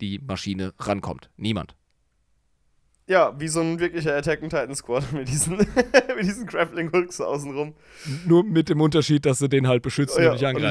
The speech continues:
Speaker 2: und nicht angreifen, ja, genau. Ja.
Speaker 1: Aber <clears throat> sind theoretisch auch in der Lage, einen gegnerischen Titanen zu attackieren und zu entern.
Speaker 2: Und das ist natürlich auch praktisch,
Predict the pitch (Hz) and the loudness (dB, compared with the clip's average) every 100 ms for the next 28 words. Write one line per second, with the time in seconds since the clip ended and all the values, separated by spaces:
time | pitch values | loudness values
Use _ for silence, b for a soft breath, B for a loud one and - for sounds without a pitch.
0 | 139 127 120 117 123 123 127 120 117 - | 2 0 -2 -4 -2 -2 -2 -4 -8 -12
1 | 131 120 _ _ 143 175 220 - - 196 | -12 -12 _ _ 2 4 4 0 -2 2
2 | 196 - _ 135 160 226 - - _ - | 4 2 _ 0 2 2 -4 -14 _ -2
3 | 143 123 135 175 151 139 151 151 110 95 | 2 4 2 0 0 0 2 2 4 2
4 | 120 247 - 147 123 120 139 120 139 131 | 0 -4 -6 -4 0 0 0 -4 -4 -6
5 | - 120 120 139 151 - 156 - _ _ | -2 -2 -2 -4 -4 -4 -4 -6 _ _
6 | _ _ _ _ 120 120 - 135 120 110 | _ _ _ _ -4 -2 0 0 0 -4
7 | - _ _ _ _ _ _ _ - - | -8 _ _ _ _ _ _ _ -20 -20
8 | _ - 175 170 190 196 226 220 202 196 | _ -4 -2 0 0 2 4 4 2 -2
9 | - - | -4 -14